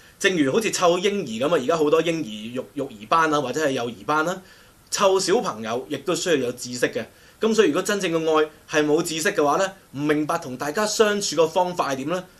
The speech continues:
呢段愛係好難長久嘅。傳統中國文化也好，西方基督教文化也好，可能呢，佢哋嗰個愛情啊，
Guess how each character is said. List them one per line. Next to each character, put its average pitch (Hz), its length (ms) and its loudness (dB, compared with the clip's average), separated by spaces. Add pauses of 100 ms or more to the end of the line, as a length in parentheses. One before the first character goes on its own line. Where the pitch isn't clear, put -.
(220)
呢 214 120 0
段 143 200 0
愛 135 220 2 (140)
係 131 140 -4
好 185 140 -2
難 107 240 -4
長 98 260 -12
久 98 100 -12
嘅。 117 200 -8 (440)
傳 185 180 -2
統 247 140 6
中 262 160 4
國 196 120 4
文 135 260 0
化 175 220 6
也 170 80 4
好， 160 340 4 (380)
西 226 300 4
方 214 220 2
基 214 120 2
督 208 100 0
教 143 200 2
文 113 240 -6
化 131 180 -4
也 120 80 -6
好， 113 180 -8 (420)
可 262 140 10
能 165 180 2
呢， 220 120 6
佢 196 100 2
哋 156 160 6
嗰 196 120 -4
個 180 880 0
愛 160 160 6
情 110 280 -6
啊， 127 140 -8